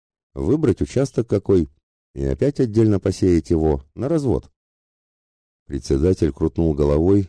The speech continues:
походил по конторе. Потом посмотрел на деда тепло, с улыбкой. "Ладно, отец,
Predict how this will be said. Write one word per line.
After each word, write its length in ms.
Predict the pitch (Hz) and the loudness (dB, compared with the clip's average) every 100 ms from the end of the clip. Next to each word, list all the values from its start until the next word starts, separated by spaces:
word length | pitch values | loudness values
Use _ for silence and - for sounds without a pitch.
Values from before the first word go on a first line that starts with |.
| _ | _
походил 400 | - 76 73 80 | -16 -6 -2 -2
по 140 | 85 - | -2 -4
конторе. 480 | 78 69 67 60 - _ _ _ _ _ _ | -4 -2 -2 -2 -6 _ _ _ _ _ _
Потом 280 | 101 160 165 | -8 -4 -2
посмотрел 520 | 135 - 95 120 135 | -2 -2 0 0 0
на 120 | 95 | 0
деда 280 | 82 101 95 | 2 0 0
тепло, 440 | - - 90 82 69 | -2 -2 0 0 -4
с 120 | - | -4
улыбкой. 460 | 71 76 - 62 - _ _ _ _ _ _ _ _ | -2 -2 -2 -8 -8 _ _ _ _ _ _ _ _
"Ладно, 320 | 90 110 85 | -8 -4 -2
отец, 340 | 73 - 64 | -2 -4 -8